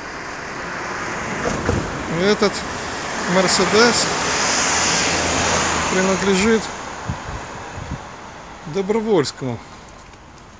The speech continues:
Валентину Николаевичу. Это он щас первый заместитель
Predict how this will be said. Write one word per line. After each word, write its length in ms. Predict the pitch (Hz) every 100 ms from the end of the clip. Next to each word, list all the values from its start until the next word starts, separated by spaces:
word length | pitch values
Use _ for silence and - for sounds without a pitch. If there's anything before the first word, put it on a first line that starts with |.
| - -
Валентину 480 | 156 160 143 170 156
Николаевичу. 760 | 151 143 151 131 117 113 - 131 - - - - - - - - - - - - - - - - - 175
Это 320 | 160 160 139 - - - - - - - - - - - - - - - - - - - - - -
он 140 | 160
щас 240 | - 156 -
первый 380 | 175 156 151
заместитель 680 | 139 151 143 - 160 - 135